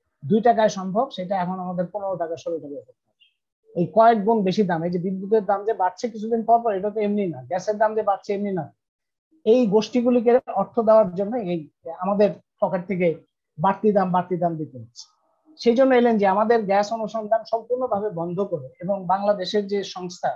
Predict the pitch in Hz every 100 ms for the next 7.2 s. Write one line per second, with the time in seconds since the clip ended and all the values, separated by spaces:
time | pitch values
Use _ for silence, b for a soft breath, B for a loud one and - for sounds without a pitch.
0 | - _ _ _ - 175 185 185 156 -
1 | 185 190 196 - - - 190 196 202 226
2 | 226 226 180 214 208 208 - 196 - 202
3 | 214 196 190 170 180 202 302 _ _ _
4 | _ _ 185 202 226 226 269 - _ 214
5 | 226 220 180 175 170 160 180 170 175 165
6 | - 175 - 175 165 170 156 143 - _
7 | _ -